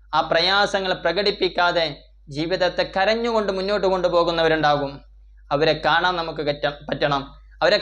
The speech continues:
കാണാൻ നമുക്ക് കഴിയണം. ചുറ്റുപാടിലേക്ക് നമ്മൾ കണ്ണോടിക്കണം. അവരെ എങ്ങനെ ചേർത്ത് പിടിക്കാൻ പറ്റും, അവർക്ക് എങ്ങനെ സഹായങ്ങൾ ചെയ്യാൻ പറ്റും, അവരുടെ കൈ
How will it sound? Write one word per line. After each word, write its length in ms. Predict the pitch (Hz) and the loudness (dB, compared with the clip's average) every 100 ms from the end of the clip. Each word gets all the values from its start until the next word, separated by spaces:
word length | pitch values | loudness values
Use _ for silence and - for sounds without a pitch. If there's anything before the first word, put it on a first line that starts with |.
| 202 | 2
കാണാൻ 240 | 214 240 226 | 2 2 0
നമുക്ക് 220 | 214 208 | -2 -2
കഴിയണം. 360 | 180 185 175 156 135 - - | 0 0 0 -2 -4 -18 -12
ചുറ്റുപാടിലേക്ക് 760 | 143 147 170 175 165 165 160 160 | -8 -2 2 2 2 0 -2 -2
നമ്മൾ 180 | 160 156 151 | -4 -4 -2
കണ്ണോടിക്കണം. 640 | 156 156 147 143 143 139 135 - - - - | -2 0 -2 0 0 -2 -4 -12 -20 -18 0
അവരെ 260 | 147 165 170 | 2 4 2
എങ്ങനെ 260 | 160 190 190 180 | 0 0 0 2
ചേർത്ത് 260 | 185 190 202 | 2 2 -4
പിടിക്കാൻ 320 | 185 170 165 156 | -4 0 0 0
പറ്റും, 260 | 147 139 131 - - - | -6 -10 -14 -20 -20 -2
അവർക്ക് 360 | 147 202 208 214 | 2 2 2 0
എങ്ങനെ 180 | 214 208 214 | 0 0 0
സഹായങ്ങൾ 420 | 196 220 220 208 185 | 0 2 2 -2 -2
ചെയ്യാൻ 220 | 180 170 | -2 -2
പറ്റും, 260 | 165 156 147 135 - - - 151 | -4 -6 -10 -10 -18 -20 -4 2
അവരുടെ 280 | 175 180 175 | 4 4 0
കൈ 100 | 185 | 0